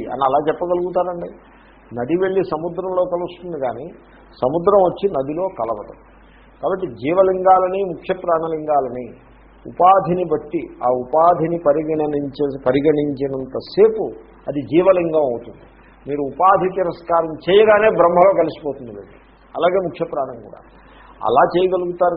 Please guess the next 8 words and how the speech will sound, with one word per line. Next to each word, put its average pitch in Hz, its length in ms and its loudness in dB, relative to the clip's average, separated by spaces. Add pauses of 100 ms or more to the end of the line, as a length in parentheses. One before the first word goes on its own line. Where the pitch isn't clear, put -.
కానీ 117 240 -4 (680)
అలాగ 131 300 0 (160)
ఉపాసనని 160 680 -4
చూడాలి. 143 440 -2
కానీ 110 240 -8 (640)
ఆ 107 40 -2 (140)
బ్రహ్మని 175 500 -2
తీసుకొచ్చి 170 440 -10